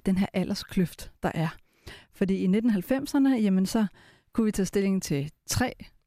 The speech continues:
seksualiteter, ikke? Heteroseksuel, biseksuel og homoseksuel. Det var det, vi vidste, hvad var. Og ja,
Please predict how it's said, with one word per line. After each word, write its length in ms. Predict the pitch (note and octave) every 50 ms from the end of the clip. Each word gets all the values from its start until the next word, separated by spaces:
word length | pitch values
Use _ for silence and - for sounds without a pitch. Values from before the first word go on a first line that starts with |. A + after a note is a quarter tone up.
| _
seksualiteter, 840 | - - - - - E3 D3 - - - - - - - - G#3 A3+ B3
ikke? 120 | C#4 - _ _ _ _ _ _ _
Heteroseksuel, 720 | - C#4 C#4+ - - C#4 - C#4+ B3+ - - B3 A3 - - _ _
biseksuel 560 | G#3+ G#3+ G3 - G#3 G3 - - G3 F#3 F3 -
og 100 | F3+ E3+
homoseksuel. 680 | D3 F3 E3+ E3+ D#3+ D#3 - A2 D#3+ - - D#3 - - - - - - - - _ - -
Det 140 | G3+ G3+ F3+
var 80 | F#3+ F3+
det, 160 | - F3 D#3+
vi 80 | E3
vidste, 300 | D3+ D#3+ D#3 D3 - -
hvad 140 | - C#3 C#3+
var. 280 | - - - - - - _ _ _ _ _ _ _ _ _ _ _ _ _ _ - -
Og 140 | - - E3+
ja, 100 | D#3+ E3